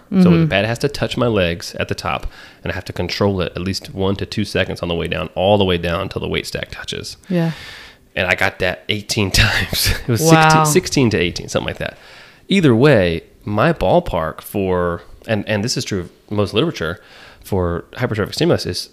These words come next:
Speaker 1: you gotta be within three reps from failure to
Speaker 2: Right.
Speaker 1: see benefit. I was four minimum reps from failure, and I
Speaker 2: Yeah.
Speaker 1: thought I was training my hamstrings well.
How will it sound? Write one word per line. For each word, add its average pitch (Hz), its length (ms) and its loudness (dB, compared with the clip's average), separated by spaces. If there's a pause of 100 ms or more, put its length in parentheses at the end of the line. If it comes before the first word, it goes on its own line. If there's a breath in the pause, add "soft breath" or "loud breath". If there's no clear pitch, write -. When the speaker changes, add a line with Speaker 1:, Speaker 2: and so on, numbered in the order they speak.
(100)
Speaker 1:
you 101 180 -6
gotta 117 180 2
be 117 80 2
within 101 260 2
three 113 280 0
reps 98 240 0
from 85 200 -6
failure 135 340 0
to - 160 -8
Speaker 2:
Right. 165 220 4
Speaker 1:
see - 140 -4 (140)
benefit. - 540 0
I 120 100 4
was 117 200 0
four 107 640 2
minimum 107 580 2
reps 80 320 -6
from 95 280 -4
failure, 78 480 -2
and 160 260 -2
I 143 60 4
Speaker 2:
Yeah. - 20 4
Speaker 1:
thought 131 160 -2
I 95 80 2
was 110 140 0
training 113 240 2
my 131 60 4
hamstrings 165 500 0
well. - 320 -8